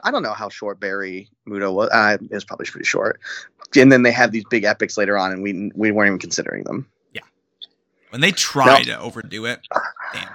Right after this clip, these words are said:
Speaker 2: doesn't work, doesn't work, doesn't work.
Speaker 1: I will say this, like, I am obviously, I think you can tell by listening to this, I'm a bigger Chono fan than Sam by probably a wide
Speaker 2: Wow.
Speaker 1: margin.
Speaker 2: Who would have thunk
Speaker 1: And,
Speaker 2: it?
Speaker 1: yeah. The semifinals is why that Chono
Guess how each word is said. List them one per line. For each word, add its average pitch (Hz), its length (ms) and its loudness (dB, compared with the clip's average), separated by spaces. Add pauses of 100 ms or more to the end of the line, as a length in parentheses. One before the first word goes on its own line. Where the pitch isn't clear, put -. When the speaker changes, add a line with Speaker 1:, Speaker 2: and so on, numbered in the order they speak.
(240)
Speaker 2:
doesn't 127 200 -10
work, 123 220 -16
doesn't 120 180 -14
work, 117 140 -18
doesn't - 220 -20
work. - 100 -18 (680)
Speaker 1:
I 160 120 8
will 202 80 6
say 123 200 4
this, 151 380 2
like, 117 120 4
I 135 160 4
am 135 120 0
obviously, 117 460 -2
I 98 40 -4
think 113 120 -16
you 104 80 -14
can 110 60 -18
tell 113 100 -8
by 101 80 -6
listening 113 260 -8
to 90 40 -12
this, - 140 -14 (120)
I'm 127 120 2
a 123 60 0
bigger 113 180 2
Chono 113 380 -4
fan 101 180 -4
than 95 120 -10
Sam - 260 -10
by 92 160 -2
probably 104 300 -4
a 104 60 -2
wide 101 240 0
Speaker 2:
Wow. 107 80 -6
Speaker 1:
margin. 92 320 -6 (340)
Speaker 2:
Who 165 100 0
would 160 140 4
have 147 140 2
thunk 135 140 4
Speaker 1:
And, 113 220 -4
Speaker 2:
it? - 60 -18 (460)
Speaker 1:
yeah. 117 260 2 (1160)
The 139 220 -2
semifinals 127 840 -2
is 107 80 -8
why 113 220 0
that - 140 -4
Chono 104 420 -6